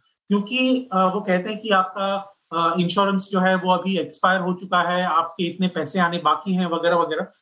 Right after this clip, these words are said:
और कहते हैं कि आपका इतने सारे डिटेल्स दे दीजिए। और काफी सारे जो वीडियोज़ हैं जो आरबीआई, Reserve Bank of India भेजता है, अ, एलआईसी भेजता है, अ, काफी सारे गवर्नमेंट ऑर्गेनाइजेशंस को, अ, YouTube ने, उन्होंने एक एंटायर प्रोसेस बताकर उन्होंने,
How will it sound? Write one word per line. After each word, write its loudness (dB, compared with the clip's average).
और 4
कहते -4
हैं 0
कि -4
आपका 2
इतने -6
सारे 2
डिटेल्स -2
दे 0
दीजिए। -2
और 2
काफी 2
सारे 4
जो 2
वीडियोज़ 0
हैं -2
जो 0
आरबीआई, 0
Reserve 0
Bank 0
of 0
India 0
भेजता -6
है, -16
अ, 0
एलआईसी 2
भेजता -4
है, -12
अ, 4
काफी 2
सारे 0
गवर्नमेंट 2
ऑर्गेनाइजेशंस 0
को, 4
अ, 2
YouTube 0
ने, 2
उन्होंने -2
एक -2
एंटायर 4
प्रोसेस 2
बताकर 2
उन्होंने, 0